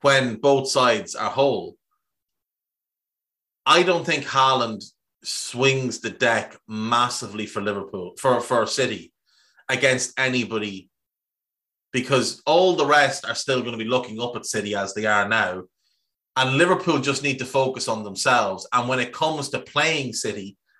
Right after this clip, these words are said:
have a plan to deal with Haaland. And that's basically it. And, like, I know City fans will say, Oh, but if we had Haaland, we would have beaten Southampton and we would have beaten Palace and whatever.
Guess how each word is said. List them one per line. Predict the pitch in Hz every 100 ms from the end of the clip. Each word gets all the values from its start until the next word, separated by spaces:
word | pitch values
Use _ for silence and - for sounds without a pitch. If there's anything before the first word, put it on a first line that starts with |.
| _
have | 131 120
a |
plan | 110 123 110
to | 98
deal | 113 101
with |
Haaland. | 107 107 90 - _ _ _ _ _ _ _ _ _ _ _ _ _ _ _
And | 139
that's | 175
basically | 196 175 - - 107
it. | 139 - - _ _ _ _ _ _ _ _ _ _ _ _ _ -
And, | 147
like, | 175 175
I | 190
know | 226 214
City | - 190
fans | - 160 151 131
will | 127
say, | 151
Oh, | 156
but | 143
if | 139
we | 139
had | 139 135
Haaland, | - 170 165 170 160 160 143 - _ _ _ -
we | 139
would | 131 139 127
have | 123
beaten | 147 139 - 131 120 110 - _ _
Southampton | - 117 - 185 185 175 - 165 160 143
and | 120
we |
would | 123 123
have | 113
beaten | 120 117 -
Palace | - 156 151 151 147 139 - -
and | 110 104 98
whatever. | 104 127 139 104 87